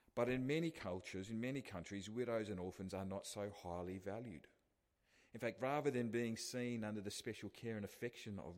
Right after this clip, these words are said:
God, they are often seen in quite the opposite, under the judgment of God. And even here, in this scene with Jesus here, many of the people going to this funeral may well have been thinking that.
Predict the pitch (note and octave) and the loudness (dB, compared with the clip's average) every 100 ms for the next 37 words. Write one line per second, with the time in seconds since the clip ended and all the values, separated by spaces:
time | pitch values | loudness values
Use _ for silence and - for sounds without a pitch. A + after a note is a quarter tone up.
0 | F2 D2+ D2 D#2 F2+ - - - - A#2 | -4 -2 -2 -4 -8 -14 -20 -20 -6 -2
1 | A2 B2 - A#2 - A2+ G#2 G2 - A2 | 0 -2 -2 -4 -2 -2 -2 -4 -4 -4
2 | F#2+ G2+ G2+ F2+ - - _ _ _ _ | -2 -6 -6 -10 -16 -18 _ _ _ _
3 | _ _ _ _ _ - A#2 G#2 F#2+ F2 | _ _ _ _ _ -8 -4 -2 -4 -4
4 | F#2+ F2+ D#2+ C#2+ D#2 B1+ - - - - | -4 -6 -12 -14 -14 -14 -18 -20 -20 -20
5 | _ _ _ _ _ _ _ - - - | _ _ _ _ _ _ _ -20 -20 -4
6 | B2+ D3 D3+ C#3 - D#3+ C3+ G#2+ - A#2+ | 2 4 4 2 2 4 4 4 4 2
7 | A2 C3 - - - A#2+ A2+ G#2+ G2 G2+ | 2 -2 -4 -2 0 0 2 0 -2 0
8 | A2 A2 G2 F#2+ G2+ B2 C3 B2+ G#2 - | 0 -2 -2 0 2 2 2 2 0 -2
9 | A#2+ F#2+ F2+ A2 G#2 G2 F#2+ - A#2+ C#3+ | -2 -2 0 0 0 -2 -4 -6 -6 -6
10 | A#2+ D#2+ E2+ - - - - A2+ A#2 B2+ | -4 -6 -8 -12 -20 -16 -2 2 4 4
11 | A#2+ A2+ A2 G#2+ C3 - G2+ D#2 D#2 | 2 2 0 0 -6 -4 -6 -6 -12